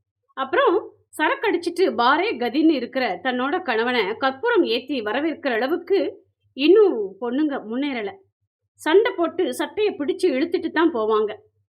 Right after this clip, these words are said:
அப்படி நடந்துக்கிட்டா அவங்க மனநலம் பாதிக்கப்பட்டவங்களா? சொல்லுங்க சார். எங்க? என்னோட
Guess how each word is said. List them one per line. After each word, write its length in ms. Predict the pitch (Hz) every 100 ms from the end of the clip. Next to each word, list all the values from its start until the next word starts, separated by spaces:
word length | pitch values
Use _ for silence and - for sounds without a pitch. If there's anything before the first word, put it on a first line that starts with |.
| _ _
அப்படி 280 | 220 226
நடந்துக்கிட்டா 760 | 226 220 294 320 285 269 214 254 -
அவங்க 280 | 220 220 214
மனநலம் 580 | 208 269 285 262 196
பாதிக்கப்பட்டவங்களா? 920 | 226 247 381 370 240 - 226 214 226 - _ _
சொல்லுங்க 400 | - 302 440 427
சார். 340 | 262 185 - _ _
எங்க? 540 | 208 214 208 208 180 214 _ _ _ _ _ _ _ _ _ _ _ -
என்னோட 360 | 302 349 494